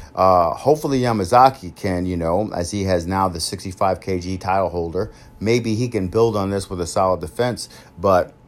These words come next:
history would show that is not what's gonna happen with him. You know, he's going to fight and be at the top and be gone, like, that quick. Like,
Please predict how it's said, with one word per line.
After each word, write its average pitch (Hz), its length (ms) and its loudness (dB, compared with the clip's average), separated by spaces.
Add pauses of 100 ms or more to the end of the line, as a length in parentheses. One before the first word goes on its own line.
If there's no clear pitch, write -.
(100)
history 127 440 0
would 170 200 0
show 117 640 6 (100)
that 123 180 4
is 85 160 -4
not 127 260 6
what's 110 160 0
gonna 120 220 0
happen 123 340 4
with 85 160 -2
him. 76 180 -8
You 87 140 -4
know, 98 160 4
he's 101 240 -2
going 110 340 -2
to 90 360 -4 (340)
fight 160 300 6
and 95 400 0 (1200)
be 120 180 6
at 135 80 4
the 135 80 -2
top 131 380 4
and 85 420 -2
be 123 140 0
gone, 123 440 4
like, 87 280 2
that 107 220 4
quick. 110 300 0
Like, 82 280 -2